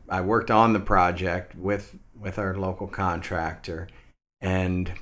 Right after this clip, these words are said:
we built it in one winter. And the time, um, yeah, Addison was born, and yeah, I remember my mom was coming in <laughs> May to help, and,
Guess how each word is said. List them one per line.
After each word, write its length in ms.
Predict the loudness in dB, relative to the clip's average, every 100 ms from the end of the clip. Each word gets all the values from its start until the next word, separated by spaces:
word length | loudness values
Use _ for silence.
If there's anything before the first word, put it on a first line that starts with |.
| -14 -20 _ -4
we 120 | 2
built 300 | 6 6 6
it 80 | 2
in 120 | 4
one 220 | 4 4
winter. 440 | 2 2 -2 -4 -8 -20 _ _
And 540 | -4 -2 0 0 -2 -6
the 40 |
time, 440 | 0 4 4 4 4
um, 380 | 2 2 -2 -6 -14 -12
yeah, 480 | -2 0 0 -2 -8
Addison 460 | -4 -2 -2 -2 -2
was 140 | -2
born, 560 | -4 0 4 4 2 -2 -14 -20 -20 _ _ _ -4
and 680 | 0 2 2 2 2 2 2 2 0 -6 -20 _ _ -10
yeah, 260 | -4 -2
I 120 | -2 -2
remember 320 | -2 -2 0
my 100 | 0
mom 300 | 0 0 0
was 100 | -4
coming 300 | -4 -2 -2
in 240 | -4 -2
<laughs> 0 |
May 440 | 2 2 2 -2 0
to 80 | -4
help, 520 | -4 -6 -4 -6 -4
and, 220 | -6 -8